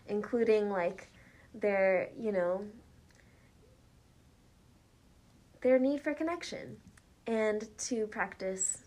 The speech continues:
crafting and growing something in themselves. And that shared desire to grow through the tangible act of making something or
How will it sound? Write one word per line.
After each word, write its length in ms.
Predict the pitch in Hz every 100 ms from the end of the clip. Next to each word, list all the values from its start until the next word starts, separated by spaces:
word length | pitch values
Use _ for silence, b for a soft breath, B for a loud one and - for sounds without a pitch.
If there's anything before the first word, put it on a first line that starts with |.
| - -
crafting 460 | 196 185 - 190 185
and 120 | 185
growing 400 | 185 180 175 202 - - - - -
something 580 | - 190 185 - 226 247
in 140 | 214 190
themselves. 600 | 190 - - - - - - - - - -
And 200 | 214 196
that 360 | 185 185 185 -
shared 560 | - 202 196 190 190 - - - b b b - - -
desire 580 | 214 208 190 196 180 208 -
to 120 | 214
grow 520 | 208 185 180 180 190 233 - - - - - - - - -
through 640 | 214 196 190 185 180 180 180 - - - - - - - -
the 100 | 202
tangible 600 | 202 - 175 190 190 175
act 380 | - - - - -
of 240 | 202 196 - - b b b b -
making 400 | 214 214 180 180
something 680 | 165 185 - 190 202 208 226
or 380 | 202 185 185